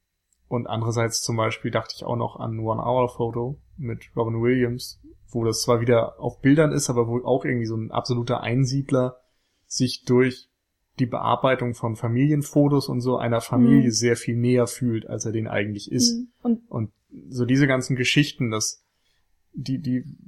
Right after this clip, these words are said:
Speaker 1: habe ich das Gefühl, sind schon davon inspiriert und
Speaker 2: Mhm.
Speaker 1: übernehmen eben dann doch gerade auch atmosphärisch einiges.
Speaker 2: Ist interessant, dass meistens dann derjenige, der abhört, oder beziehungsweise eben die Hauptperson, ähm, trotzdem für den Zuschauer sympathisch ist.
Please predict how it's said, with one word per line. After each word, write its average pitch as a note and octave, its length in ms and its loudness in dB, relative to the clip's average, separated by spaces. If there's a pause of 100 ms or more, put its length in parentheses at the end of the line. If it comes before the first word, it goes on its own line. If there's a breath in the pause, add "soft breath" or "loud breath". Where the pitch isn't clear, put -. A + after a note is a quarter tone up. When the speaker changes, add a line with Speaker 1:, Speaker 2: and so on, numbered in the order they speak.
(160)
Speaker 1:
habe C#3 180 0
ich C#3+ 60 -2
das C#3+ 120 -2
Gefühl, - 260 0
sind C3+ 200 -2
schon C#3+ 220 2
davon C3 260 0
inspiriert B2 760 -2 (460)
und A#2+ 140 -4
Speaker 2:
Mhm. B3 140 4
Speaker 1:
übernehmen A#2 400 0
eben A2 260 -6
dann G#2+ 160 -6
doch - 240 -4 (140)
gerade A2 320 -2
auch - 260 -10
atmosphärisch A2+ 720 -4
einiges. G#2+ 520 -10 (600)
Speaker 2:
Ist - 80 -16
interessant, C#4+ 460 0
dass A#3+ 280 -6 (500)
meistens B3+ 800 -4
dann C4 400 2 (720)
derjenige, A#3+ 600 6
der A3 180 -2
abhört, C4+ 540 2
oder A3 220 2
beziehungsweise G#3+ 600 -2
eben G#3+ 160 -2
die G3+ 100 -2
Hauptperson, A3 640 0
ähm, G#3 540 2
trotzdem A#3 720 0
für - 160 -10
den A3 180 0
Zuschauer B3 320 0
sympathisch A3 600 -2
ist. - 280 -8